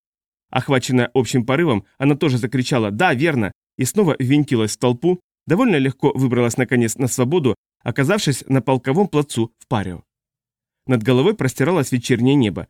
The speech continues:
бездонное и бесцветное. Вокруг кивали белыми головками соцветий какие-то травы. Она не знала, как называются эти цветы. Высокие, они покачивались у нее над головой на ветру, что всегда дует над полями по вечерам. Она побежала,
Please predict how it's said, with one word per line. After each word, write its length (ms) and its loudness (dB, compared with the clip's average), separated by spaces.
бездонное 440 0
и 120 -4
бесцветное. 640 -6
Вокруг 340 0
кивали 300 2
белыми 300 2
головками 460 2
соцветий 480 -4
какие-то 420 -2
травы. 380 -6
Она 180 4
не 100 4
знала, 280 0
как 200 -4
называются 480 -2
эти 160 -6
цветы. 440 -10
Высокие, 520 -2
они 200 2
покачивались 640 -2
у 40 2
нее 240 4
над 180 2
головой 440 2
на 100 4
ветру, 400 0
что 180 -4
всегда 340 -2
дует 260 0
над 180 -2
полями 320 2
по 100 -4
вечерам. 500 -6
Она 200 4
побежала, 520 -2